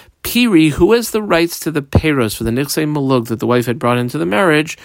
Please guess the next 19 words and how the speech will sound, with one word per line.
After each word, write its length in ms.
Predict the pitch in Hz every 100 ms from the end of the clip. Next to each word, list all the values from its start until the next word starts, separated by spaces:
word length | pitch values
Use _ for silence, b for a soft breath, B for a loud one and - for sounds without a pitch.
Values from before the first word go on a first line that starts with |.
| B B B -
Demishas 640 | 131 143 131 117 135 127
Ksiva, 480 | - - 143 135 165
from 160 | 147
the 80 | 135
time 280 | 127 143 135
the 60 | 127
get 200 | 123 101
was 180 | 113
written, 560 | 110 135 240 - 143 147
Va'ad 300 | 139 131 139
Shas 320 | - 135 131
Chasima, 380 | 135 123 151 131
until 200 | 113 123
the 80 | 120
get 220 | 120 -
was 320 | 123 117 - b b -
signed, 640 | - 127 127 175 208 185 b b b b _
Ika 280 | - 85 101
Beinayu. 560 | 123 131 95 64 50